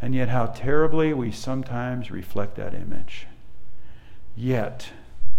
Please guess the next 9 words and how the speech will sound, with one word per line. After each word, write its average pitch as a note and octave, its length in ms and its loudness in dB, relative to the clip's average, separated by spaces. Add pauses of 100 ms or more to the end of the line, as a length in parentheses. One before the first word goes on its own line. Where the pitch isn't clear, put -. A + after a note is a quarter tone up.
(680)
God A#2+ 280 -4
the E3+ 60 -8
Father C3+ 500 -2
has A2 220 -2
predestined A2+ 760 -4
us A#2+ 240 -8
to - 120 -12
be A2 140 -6
conformed A2 880 -2